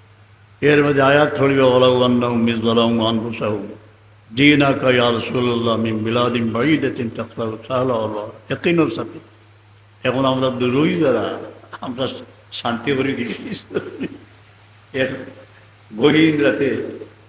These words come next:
মন উচ্চাটন করে যদি পাক মদিনায় যেতে পারতাম, উত্তর আসছে সেই মহাশূন্য থেকে। রসুল পাক সালাম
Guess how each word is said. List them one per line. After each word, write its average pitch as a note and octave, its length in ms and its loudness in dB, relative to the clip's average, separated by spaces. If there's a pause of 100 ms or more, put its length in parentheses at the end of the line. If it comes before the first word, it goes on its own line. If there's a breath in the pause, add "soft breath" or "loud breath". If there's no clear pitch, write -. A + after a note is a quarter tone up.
মন C3+ 360 0
উচ্চাটন C#3 500 -2
করে B2+ 280 -2
যদি B2+ 260 -2
পাক C#3+ 320 -4
মদিনায় B2 420 -4
যেতে A#2 240 -6
পারতাম, A2+ 500 -10 (800)
উত্তর C#3 420 2
আসছে C3+ 320 0
সেই B2 200 -2
মহাশূন্য A#2+ 640 -2 (140)
থেকে। A2 280 -6 (720)
রসুল E3+ 500 0
পাক C3+ 300 0
সালাম B2 320 -2